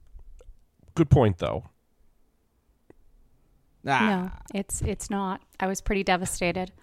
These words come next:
Speaker 3: Um, I literally have in my notes, "No, devastating." But <laughs> what can you do? It's the I M D B Top two fifty.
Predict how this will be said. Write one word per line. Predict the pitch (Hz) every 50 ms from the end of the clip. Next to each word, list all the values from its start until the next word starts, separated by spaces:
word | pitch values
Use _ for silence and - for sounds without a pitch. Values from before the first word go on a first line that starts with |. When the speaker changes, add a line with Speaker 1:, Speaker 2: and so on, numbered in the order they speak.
| - - - - - - - - - _ -
Speaker 3:
Um, | 190 185 175 165 156 160 165 -
I | 180 190
literally | 185 202 196 202 190 190 196
have | 180 180 196 190
in | 190
my | 190 185
notes, | 185 185 180 170 - - - -
"No, | 254 269 233 185 190 185 185
devastating." | 180 180 170 180 - - - 185 180 175 185 190 208 - - _ - - - - - -
But | - 180 - - - - 196
<laughs> | 202 247
what | 277 285 277
can | - 302
you | 302 269
do? | 208 190 190
It's | 196 190 -
the | - 202
I | 190 196
M | 202 214
D | 208 202 202
B | - - - 196 190 190
Top | - - 175 175 180 -
two | - 175 170 160
fifty. | - 180 165 - - 175 170 175